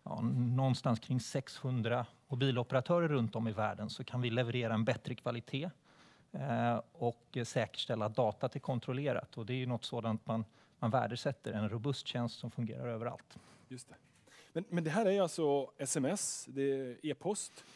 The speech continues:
Speaker 2: En del tänker ju så här, "Men inte det gamla kommunikationskanaler?" Hur viktiga är de kanalerna idag faktiskt?
Speaker 1: Ja, S M S och e-post är väl två av de viktigaste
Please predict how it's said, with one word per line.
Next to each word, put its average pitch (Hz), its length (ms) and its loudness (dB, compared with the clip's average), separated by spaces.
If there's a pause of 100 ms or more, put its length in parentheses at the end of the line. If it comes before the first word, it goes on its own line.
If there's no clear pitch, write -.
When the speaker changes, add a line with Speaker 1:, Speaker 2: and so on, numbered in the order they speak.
(420)
Speaker 2:
En 156 140 -4
del 143 220 2
tänker 175 260 -4
ju 160 40 -2
så 147 120 -6
här, 120 40 -4
"Men 147 100 -4
inte 175 160 -8
det 175 140 -4
gamla 151 420 -4
kommunikationskanaler?" 180 1000 -2 (320)
Hur 165 100 -8
viktiga 214 320 2
är 208 40 6
de 135 180 2 (420)
kanalerna 143 480 0
idag 165 180 -4
faktiskt? - 340 -16
Speaker 1:
Ja, 151 460 2 (200)
S 135 240 -2
M 156 60 4
S 160 220 0
och 185 60 -2
e-post - 380 -6
är 165 40 -6
väl 143 100 -6
två 143 340 -2
av 143 60 2
de 135 160 -2
viktigaste 135 640 -4